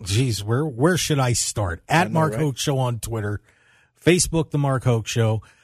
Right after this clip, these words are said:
Speaker 1: Uh, we are now on Instagram at Mark Hoke Show. Finally got a buddy of mine helping me out on the Instagram side of things. Uh, let's see, TikTok, we're there.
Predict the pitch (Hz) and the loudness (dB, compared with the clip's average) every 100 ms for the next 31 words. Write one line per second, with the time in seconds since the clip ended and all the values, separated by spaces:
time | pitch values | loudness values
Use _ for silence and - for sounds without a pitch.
0 | _ 113 113 113 127 120 107 104 120 143 | _ -2 0 0 0 0 -2 -2 0 0
1 | 160 165 156 151 139 - 127 135 139 139 | 0 0 0 0 -2 -4 -2 0 0 -2
2 | 117 - 120 120 120 120 113 117 107 - | -4 -6 -4 -2 0 0 2 2 0 0
3 | 113 104 - _ _ _ - 113 117 98 | 0 0 -4 _ _ _ -2 0 0 -2
4 | - 113 104 90 110 110 110 107 104 107 | -6 -6 -4 -2 -2 0 0 0 0 0
5 | 107 104 104 92 101 117 - 113 110 107 | -2 0 0 -2 -2 -2 -2 -2 -2 -2
6 | 120 110 101 117 113 110 - - - _ | -2 -4 -6 -6 -4 -6 -10 -20 -20 _
7 | - 107 101 104 104 113 - - 117 101 | -4 -2 0 -2 -2 -2 0 -2 0 -2
8 | 92 - 180 - 165 160 - 147 143 143 | -2 0 0 2 0 0 -2 -2 0 0
9 | 143 143 | 0 -2